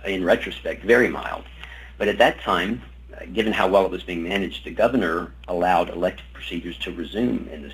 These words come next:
city, and he began slowly reopening the economy, businesses, and, and the like.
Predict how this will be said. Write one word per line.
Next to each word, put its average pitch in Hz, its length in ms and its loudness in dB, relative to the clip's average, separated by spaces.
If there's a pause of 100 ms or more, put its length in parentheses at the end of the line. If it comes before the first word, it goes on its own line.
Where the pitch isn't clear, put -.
city, 85 280 -10
and 95 80 -6
he 92 40 -4
began 101 360 2
slowly 107 340 2
reopening 87 800 -2
the 87 80 -4
economy, 78 540 -4
businesses, 78 600 -10
and, - 160 -18 (120)
and 82 120 -14
the 76 60 -12
like. 78 340 -8